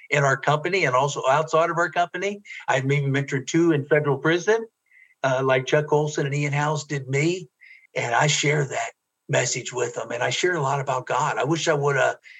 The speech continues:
had the same discipleship about God and even breaking down the science block that I had that ended up happening in prison. I wish that would have happened much earlier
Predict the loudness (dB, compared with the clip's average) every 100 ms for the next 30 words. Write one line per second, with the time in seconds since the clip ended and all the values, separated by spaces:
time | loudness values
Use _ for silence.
0 | -20 _ 0 0 0 -4 -4 0 0 0
1 | 0 -2 -6 -14 _ _ _ _ _ _
2 | _ _ 0 4 4 4 2 0 0 0
3 | -2 -4 -2 0 0 0 2 2 2 -2
4 | -8 -4 -2 0 0 0 0 -2 0 2
5 | 2 0 0 0 2 0 -4 -4 0 0
6 | 0 -2 0 0 0 0 -2 -6 _ -20
7 | -20 _ -2 0 2 2 2 2 2 0
8 | -6 -2 0 0 0 -2 0 0 0 -2
9 | 0 0 2 2 0 -2 -6 -8 _ _
10 | _ _ 2 2 6 4 4 2 -4 -6